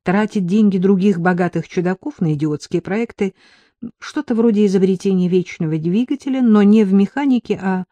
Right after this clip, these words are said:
в биологии. Крэпс сел в машину и поехал по дороге парка,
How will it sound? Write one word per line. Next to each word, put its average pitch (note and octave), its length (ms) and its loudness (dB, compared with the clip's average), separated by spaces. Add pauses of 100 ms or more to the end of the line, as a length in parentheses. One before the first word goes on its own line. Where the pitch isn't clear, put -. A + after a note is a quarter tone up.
(180)
в C#3+ 160 -8
биологии. D3 800 -8 (880)
Крэпс - 520 -4 (200)
сел A#3+ 260 -2
в D#3+ 80 -4
машину F#3 420 -2
и F3+ 40 -2
поехал F3 400 -2
по D#3+ 100 -8
дороге D3+ 380 -4
парка, C#3 440 -12